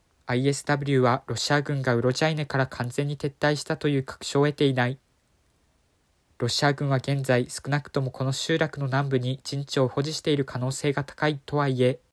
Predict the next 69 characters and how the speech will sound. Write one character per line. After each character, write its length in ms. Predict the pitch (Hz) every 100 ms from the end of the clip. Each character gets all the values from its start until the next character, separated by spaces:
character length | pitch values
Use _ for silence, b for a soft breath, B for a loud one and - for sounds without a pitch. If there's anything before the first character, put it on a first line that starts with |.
| _ _
ウ 60 | 127
ロ 140 | 135
ジ 120 | 139
ャ 80 | 156
イ 60 | 151
ネ 80 | 139
南 220 | 143 147
部 80 | 151
の 100 | 139
陣 240 | - 139
地 140 | 135 127
に 200 | 123 -
な 100 | 135
お 60 | 165
少 240 | - 143
数 220 | 139 170
の 120 | 156 143
ロ 100 | 127
シ 140 | -
ア 60 | 147
兵 220 | 135 135
が 260 | 123 131 -
残 200 | - 147
っ 40 |
て 180 | _ 139
い 120 | 131
よ 120 | 139
う 20 |
が 120 | 135 123
い 100 | 123
ま 120 | 135
い 80 | 131
が、 240 | 120 - _ _ -
こ 140 | -
の 80 | 131
集 240 | - 160
落 280 | 156 151 151
を 60 | 143
め 140 | 127
ぐ 120 | 131
る 100 | 131 -
戦 300 | - - 135
い 80 |
が 220 | 131 131 - _
近 220 | - - 147
々 220 | - 135
ど 140 | 131
う 60 | 147
い 60 | 160
う 80 |
結 220 | 151 139 -
果 100 | 143
に 120 | 139
な 80 | 139
る 100 | 139
か 100 | 143
に 120 | 135
つ 140 | -
い 100 | 143
て 120 | 131
は 200 | 123 131 - -
争 340 | 120 127 151
い 60 | 147
の 60 |
余 160 | 151 156
地 120 | -
が 120 | 139
な 140 | 131
い。 120 | 127